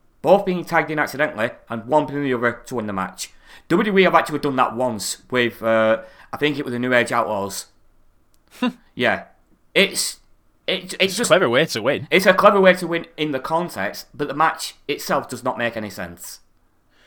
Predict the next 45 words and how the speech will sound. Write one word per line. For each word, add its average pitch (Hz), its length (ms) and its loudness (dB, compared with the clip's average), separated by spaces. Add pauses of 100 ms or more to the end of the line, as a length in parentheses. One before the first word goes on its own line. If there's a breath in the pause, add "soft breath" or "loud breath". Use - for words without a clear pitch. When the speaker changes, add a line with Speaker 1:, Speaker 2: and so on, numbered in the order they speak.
(320 soft breath)
Speaker 2:
Yeah, 127 300 2
well, 190 160 0
this 240 220 -2
is, - 280 -4
this 180 240 -6
is 196 140 -6
the - 80 -10
storyline 127 540 0
that's - 120 -10
been 117 140 -8
kicking 117 300 -8
off 107 100 -10
for 110 80 -12
a 101 60 -8
couple 101 260 -10
of 101 60 -6
weeks, 107 260 -8
and 107 60 -12
obviously 101 360 -10
it's 90 120 -12
not 120 120 -10
being 113 160 -12
given 95 200 -12
ev-, 92 260 -10
any 113 160 -8
longevity. 98 680 -8
There's, 92 260 -12
there's 101 160 -10
details 98 440 -8
as 87 100 -14
to - 80 -16
why, 90 400 -6
uh, 92 220 -10
later 92 340 -10
on. 98 140 -10 (640 soft breath)
Um, 104 340 -6 (300)
it's 123 100 -8
basically 113 440 -2
the 110 160 -10
Nasties 120 320 -4
have 101 100 -12
been 101 160 -10
jumped 104 400 -12
by 92 300 -4 (180)
w-, 101 200 -18